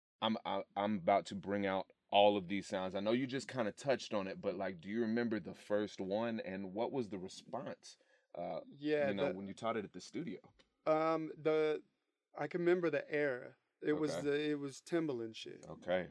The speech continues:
Speaker 2: It was,
Speaker 1: Which is just
Speaker 2: uh,
Speaker 1: laced with
Speaker 2: oh my God.
Speaker 1: Yeah.
Speaker 2: It was, it was Timbaland and Magoo shit, like Love to Love You.
Speaker 1: Yes. Yeah.
Speaker 2: Uh, you
Speaker 1: Mm,
Speaker 2: know,
Speaker 1: mm,
Speaker 2: all
Speaker 1: mm,
Speaker 2: that
Speaker 1: mm,
Speaker 2: early,
Speaker 1: mm,
Speaker 2: yeah,
Speaker 1: yep.
Speaker 2: the,
Speaker 1: Mm-hmm.
Speaker 2: all that
Speaker 1: Mm-hmm.
Speaker 2: shit.
Speaker 1: Mm-hmm.
Speaker 2: Um, you know, all Aaliyah stuff.
Speaker 1: Aaliyah's,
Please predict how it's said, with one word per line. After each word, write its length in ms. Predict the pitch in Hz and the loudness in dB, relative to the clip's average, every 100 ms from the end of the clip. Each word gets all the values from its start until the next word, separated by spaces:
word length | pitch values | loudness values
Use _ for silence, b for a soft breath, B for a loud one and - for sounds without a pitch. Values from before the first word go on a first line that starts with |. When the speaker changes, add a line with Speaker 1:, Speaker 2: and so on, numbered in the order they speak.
| - - | -8 -4
Speaker 2:
It 100 | 143 | -2
was, 220 | 143 131 | -2 -4
Speaker 1:
Which 120 | - | -6
is 80 | 82 | -12
just 180 | 85 147 | -4 0
Speaker 2:
uh, 300 | 139 131 123 | 0 2 0
Speaker 1:
laced 520 | 98 104 92 - - 80 | 2 0 -2 -10 -16 -16
with 200 | 80 - _ | -16 -18 _
Speaker 2:
oh 320 | 185 170 127 - | 4 4 4 -2
my 80 | - | -12
God. 380 | 123 131 127 107 | -8 -4 -4 -2
Speaker 1:
Yeah. 160 | 104 139 | 0 2
Speaker 2:
It 100 | 147 | 2
was, 280 | 143 135 135 | 0 -6 -4
it 200 | 147 139 | -2 -2
was 440 | 135 127 123 - - _ _ - | -4 -6 -10 -18 -20 _ _ -6
Timbaland 400 | 147 143 143 135 | -4 -2 -4 -4
and 120 | 131 | -6
Magoo 320 | 120 131 139 | -8 -10 -10
shit, 220 | - 139 | -6 -6
like 200 | 131 127 | -6 -6
Love 240 | 135 135 - | -2 -2 -2
to 120 | 135 | -4
Love 280 | 127 131 127 | -2 -4 -4
You. 260 | 131 127 | -6 -6
Speaker 1:
Yes. 520 | 85 87 82 - - - _ 82 | -6 -6 -6 -12 -20 -20 _ -8
Yeah. 80 | 160 | 0
Speaker 2:
Uh, 240 | 131 - - | 0 0 -4
you 140 | 151 | -2
Speaker 1:
Mm, 20 | 139 | 0
Speaker 2:
know, 140 | 135 | 2
Speaker 1:
mm, 40 | 147 | 4
Speaker 2:
all 180 | 147 | 6
Speaker 1:
mm, 20 | 156 | 6
Speaker 2:
that 200 | 147 - | 4 2
Speaker 1:
mm, 60 | 147 | 0
Speaker 2:
early, 460 | 147 156 143 143 | 2 2 0 -4
Speaker 1:
mm, 100 | 135 | -6
Speaker 2:
yeah, 300 | 120 139 135 98 | -2 0 0 0
Speaker 1:
yep. 100 | 98 | -4
Speaker 2:
the, 140 | 90 | -8
Speaker 1:
Mm-hmm. 400 | 85 98 107 95 80 - - | -10 -6 -4 -4 -8 -12 -6
Speaker 2:
all 220 | 139 147 | 0 2
that 220 | 135 120 | 2 -2
Speaker 1:
Mm-hmm. 0 | |
Speaker 2:
shit. 360 | - 67 67 - - | -6 -8 -8 -8 -10
Speaker 1:
Mm-hmm. 240 | 90 - 92 - | -10 -8 -10 -2
Speaker 2:
Um, 580 | 143 139 135 127 127 123 - _ _ _ _ | 2 4 2 0 -4 -10 -18 _ _ _ _
you 120 | 143 | -6
know, 200 | 131 120 | -2 -2
all 340 | 123 139 139 127 | 0 2 2 0
Aaliyah 340 | 127 143 135 | -2 -2 -4
stuff. 420 | 101 131 131 131 | -4 -4 -2 -4
Speaker 1:
Aaliyah's, 220 | 82 - | -6 -12